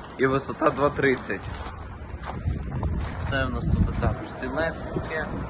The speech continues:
гарнесеньке, доглянуте. Ще один фонарь. Водійське сидіння у нас іде пілот, підкачки спинки, з двома підлокітниками. Має ось таку от мультимедію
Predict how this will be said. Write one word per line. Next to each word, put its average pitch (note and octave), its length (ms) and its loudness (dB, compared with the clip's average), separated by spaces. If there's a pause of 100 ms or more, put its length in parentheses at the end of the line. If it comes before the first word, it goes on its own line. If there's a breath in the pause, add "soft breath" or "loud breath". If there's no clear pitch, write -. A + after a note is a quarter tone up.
(300)
гарнесеньке, C3 680 -4 (120)
доглянуте. C#3+ 720 -2 (1120)
Ще C#3 160 2
один A#2+ 140 0 (180)
фонарь. D3+ 340 4 (2500)
Водійське - 480 0
сидіння - 540 0 (120)
у - 60 -2
нас - 100 2 (160)
іде - 100 2
пілот, F#3 580 2
підкачки D3+ 580 4
спинки, D3 720 0 (1000)
з - 40 -2
двома D3 440 8 (120)
підлокітниками. E3 1120 2 (1400)
Має C3 180 2
ось A#2+ 160 2
таку - 240 2
от B2 140 4
мультимедію F3 840 6